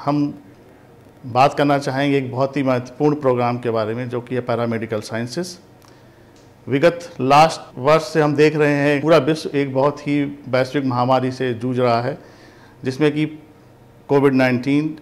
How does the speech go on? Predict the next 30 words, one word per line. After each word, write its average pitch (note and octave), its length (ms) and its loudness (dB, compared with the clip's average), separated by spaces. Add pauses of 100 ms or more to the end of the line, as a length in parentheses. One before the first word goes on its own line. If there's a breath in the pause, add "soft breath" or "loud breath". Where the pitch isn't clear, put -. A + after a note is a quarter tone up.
(240)
जिसको B2+ 300 -6
कि C3 80 -6
हम B2 160 -2
लोग C3 360 -6
भली B2+ 180 -2
भांति C3 280 2
परिचित A2+ 320 -6
हैं C3+ 100 -6
सारे A2 300 -4
लोग। A2+ 420 -8 (1120 soft breath)
और D3 480 4
इस F3 260 0 (400)
दौरान C#3 500 6 (600 loud breath)
paramedics D#3 540 4
की E3 480 -2
जो C3+ 180 0
भूमिका D3+ 420 4
रही C3 280 2
है, C#3+ 180 4
जो C#3+ 100 2
उनके C#3 200 2
role D3+ 240 4
रहे C3 200 0
हैं, C3+ 100 0
उसको D3 280 0
हम C#3 420 -2
नकार B2 320 0
नहीं B2 180 -2
सकते - 320 -8
हैं। B2 260 -10